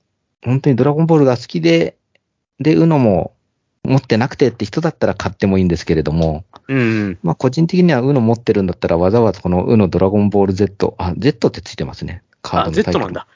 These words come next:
Speaker 1: はい。
Speaker 2: <laughs> ゼットついてるんだ。
Speaker 1: はい。なので、まあ、わざわざウノ持ってるんであれば、無理にちょっとこちらを追加で買わなくてもいいかなというようなゲームではあります。
Speaker 2: なんか、スーパーマリオの方があれですね。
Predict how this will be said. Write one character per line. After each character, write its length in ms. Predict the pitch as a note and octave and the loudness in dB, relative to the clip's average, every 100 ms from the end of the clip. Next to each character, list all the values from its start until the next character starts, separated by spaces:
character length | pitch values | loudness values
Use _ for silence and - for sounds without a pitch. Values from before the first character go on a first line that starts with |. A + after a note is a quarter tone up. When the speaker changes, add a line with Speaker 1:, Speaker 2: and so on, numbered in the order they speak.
| _ | _
Speaker 1:
は 100 | A#2+ | -4
い。 40 | - - - D3+ | -2 -2 -6 -8
Speaker 2:
<laughs> 360 | - - F#3+ - | -8 -6 -6 -6
ゼ 120 | - | -6
ッ 20 | G3+ | -6
ト 140 | B2+ | -6
つ 140 | - | -2
い 60 | E3+ | -2
て 100 | - | -2
る 140 | - | -8
ん 40 | G2 | -10
だ。 80 | - - | -14 -14
Speaker 1:
は 200 | - D#2+ | -8 -8
い。 140 | - - - - _ _ _ _ _ _ _ _ - E3+ E3 | -8 -16 -20 -20 _ _ _ _ _ _ _ _ -18 -12 -6
な 120 | G#2+ | -4
の 160 | G#2 F#2 | -4 -4
で、 280 | F#2+ G2 - | -4 -4 -2
ま 260 | C3 A#2 | 0 0
あ、 60 | A2+ | -2
わ 640 | - - A#2 A2 G#2 B2 | -4 -6 -6 -4 0 2
ざ 80 | D3+ | 2
わ 60 | C#3 | 2
ざ 120 | A#2+ | 2
ウ 100 | C3 | 2
ノ 100 | C3+ | 2
持 140 | B2 | 2
っ 80 | C3 | 0
て 180 | _ C3+ | _ 0
る 140 | A#2 | 2
ん 80 | A2+ | 2
で 80 | B2 | 2
あ 80 | D3 | 2
れ 80 | |
ば、 280 | C#3+ G#2+ F2 - | 2 0 -2 -4
無 180 | - | 0
理 80 | G2 | 2
に 60 | F2 | 2
ち 80 | - | -2
ょ 40 | |
っ 40 | |
と 260 | - D#2 - _ | -2 -2 -2 _
こ 100 | - | -6
ち 100 | F#2 | 0
ら 80 | E2+ | 0
を 40 | |
追 180 | - - | 0 -2
加 100 | F2 | -2
で 80 | E2+ | -4
買 120 | F#2 | -2
わ 20 | |
な 100 | F2+ | -4
く 40 | - | -2
て 60 | |
も 100 | E2 | -2
い 40 | E2+ | -2
い 40 | |
か 120 | E2 | -2
な 140 | D#2+ D#2+ | -4 -4
と 200 | - - | -8 -6
い 100 | - | 0
う 40 | C3 | 2
よ 80 | |
う 20 | B2+ | 2
な 140 | D#2+ | 0
ゲ 160 | D#2 E2+ | 0 0
ー 40 | |
ム 80 | D2+ | 0
で 80 | C2 | -2
は 100 | A#1+ | -4
あ 40 | |
り 100 | C2+ | -6
ま 120 | - | -8
す。 200 | - - _ _ - - - _ | -12 -20 _ _ -20 -20 -20 _
Speaker 2:
な 80 | F#3 | -6
ん 40 | B3 | -4
か、 220 | A2+ F#2+ | -4 -4
ス 160 | - | -4
ー 20 | F3+ | 0
パ 100 | A3 | 2
ー 40 | |
マ 120 | A#3 | 2
リ 80 | A3+ | 2
オ 60 | D#3+ | 0
の 100 | A#2 | 0
方 160 | G#2 | -2
が 120 | F2+ | -4
あ 60 | E2+ | -4
れ 80 | A2+ | -2
で 80 | A#2+ | -2
す 160 | G#2+ | -4
ね。 180 | F2+ - | -10 -10